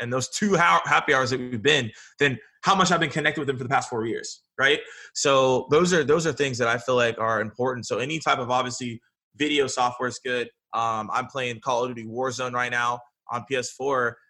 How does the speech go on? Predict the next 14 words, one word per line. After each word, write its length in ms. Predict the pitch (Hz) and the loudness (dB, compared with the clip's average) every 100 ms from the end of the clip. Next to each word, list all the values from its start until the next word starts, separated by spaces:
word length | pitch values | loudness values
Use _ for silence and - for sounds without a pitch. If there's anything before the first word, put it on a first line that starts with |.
| _ | _
and 580 | 117 120 117 117 113 110 - | -4 -2 -2 -2 -6 -10 -4
I 100 | 143 | 0
got 160 | 147 143 | 0 0
people 220 | 180 160 | 0 2
on 120 | 151 | 4
there 140 | 160 147 | 4 4
that 120 | 151 | 4
I'm 100 | 147 | 4
talking 300 | - 151 160 | 2 0 0
to 180 | - 151 | -2 -2
more 200 | 143 147 | 0 0
than 140 | 139 | 0
usual 520 | 147 190 160 135 127 - _ | -2 0 2 2 0 -6 _
'cause 160 | 156 | -2